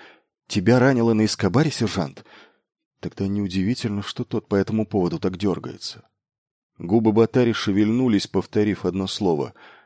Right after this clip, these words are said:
«Ранило». «Да», пробормотал он и отвёл взгляд от Майлза и Елены. Майлз принялся кусать губу. Ранение в голову вспышкой озарила его догадка. Тяжёлый взгляд Батари снова переместился на Майлза.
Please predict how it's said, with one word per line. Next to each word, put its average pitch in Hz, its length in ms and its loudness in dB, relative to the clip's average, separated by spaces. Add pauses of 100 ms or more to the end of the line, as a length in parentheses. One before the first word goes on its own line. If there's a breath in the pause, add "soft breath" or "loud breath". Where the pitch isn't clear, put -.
(260 loud breath)
«Ранило». 82 680 -6 (840)
«Да», - 600 -8 (160)
пробормотал 85 640 -2
он 98 180 0 (380 loud breath)
и 92 100 0
отвёл 101 320 0
взгляд 92 420 0
от 87 140 -4
Майлза 87 400 -4
и - 140 -12
Елены. 82 500 -4 (680)
Майлз 90 420 -4
принялся 98 500 -2
кусать 85 400 -6
губу. 85 400 -6 (640 loud breath)
Ранение 120 540 4
в 85 100 -4
голову 127 400 2
вспышкой - 560 -2
озарила 92 340 2
его 87 180 -2
догадка. 85 540 -4 (760)
Тяжёлый 104 420 -2
взгляд 101 360 2
Батари 110 420 2
снова 101 380 -2
переместился 95 680 -4
на 92 160 -2
Майлза. - 500 -8